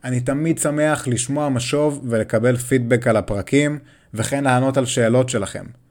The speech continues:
תוכלו לראות בנוט של הפרק לינקים למאמרים שקראתי כשהכנתי את הפרק, קרדיט על המוזיקה ופרטים ליצירת קשר איתי.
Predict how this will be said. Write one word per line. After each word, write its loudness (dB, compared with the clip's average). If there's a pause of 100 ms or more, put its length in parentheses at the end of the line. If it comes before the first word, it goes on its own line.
(400)
תוכלו 0
לראות 4
בנוט 4
של 2
הפרק 4
לינקים 2
למאמרים 2
שקראתי 0
כשהכנתי -2
את -8
הפרק, 4 (360)
קרדיט 4
על 6
המוזיקה 2 (140)
ופרטים 0
ליצירת 4
קשר 4
איתי. -4